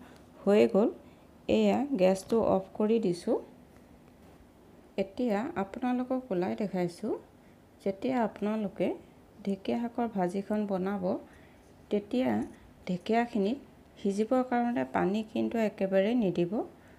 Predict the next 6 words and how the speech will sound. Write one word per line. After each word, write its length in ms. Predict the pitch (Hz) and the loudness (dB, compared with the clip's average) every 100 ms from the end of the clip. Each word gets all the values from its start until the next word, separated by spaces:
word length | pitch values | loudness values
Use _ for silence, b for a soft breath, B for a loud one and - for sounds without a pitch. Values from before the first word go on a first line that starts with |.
| B - | B -6
নহ'লে 400 | 196 208 226 247 | -2 0 0 -2
গোটেই 320 | 220 208 240 | -2 -2 -2
ভাজিখিনি 680 | 214 185 170 196 202 214 226 277 B B B | 0 -2 -2 -4 -4 -2 -2 -4 B B B
খাবলৈ 400 | - 196 196 214 226 | -10 -6 -2 0 0
বিজলুৱা 500 | 202 180 190 202 233 | 0 0 0 0 0
লাগিব। 360 | 202 175 170 | -2 -2 -4